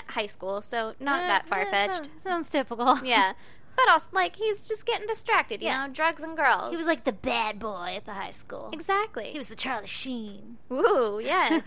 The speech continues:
Speaker 2: <laughs>
Speaker 1: So then
Speaker 2: God.
Speaker 1: Jonathan attempted suicide by drinking antifreeze
Speaker 2: No.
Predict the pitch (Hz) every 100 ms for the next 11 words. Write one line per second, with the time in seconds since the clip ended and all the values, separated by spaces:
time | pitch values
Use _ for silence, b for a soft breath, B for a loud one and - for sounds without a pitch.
0 | 247 202 - 294 277 294 269 262 269 339
1 | - 220 202 202 - 214 226 233 226 -
2 | 254 226 220 190 196 202 202 202 190 -
3 | 220 277 330 220 - 180 165 185 277 285
4 | 240 220 208 190